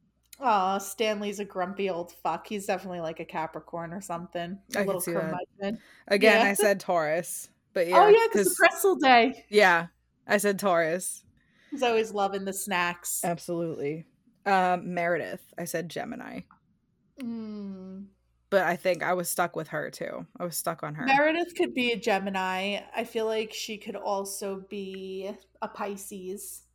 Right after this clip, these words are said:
Speaker 2: I could see Pisces. I could see Pi-, I actually like that better. I like Pisces better for her.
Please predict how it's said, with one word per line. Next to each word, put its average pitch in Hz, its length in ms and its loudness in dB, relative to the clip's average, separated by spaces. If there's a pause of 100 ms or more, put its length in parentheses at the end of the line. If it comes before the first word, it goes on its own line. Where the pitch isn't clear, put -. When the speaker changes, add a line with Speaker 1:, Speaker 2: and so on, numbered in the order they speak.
(340)
Speaker 2:
I 220 100 2
could 269 180 -4
see 302 200 2
Pisces. - 920 -10
I 208 80 -2
could 262 180 -2
see 196 120 -4
Pi-, - 160 -8
I 202 100 2
actually 214 240 -2
like 185 200 -4
that 160 180 -8
better. - 320 -12 (120)
I - 40 -10
like 180 200 -6
Pisces - 400 -14
better - 340 -14
for - 100 -14
her. 180 240 -14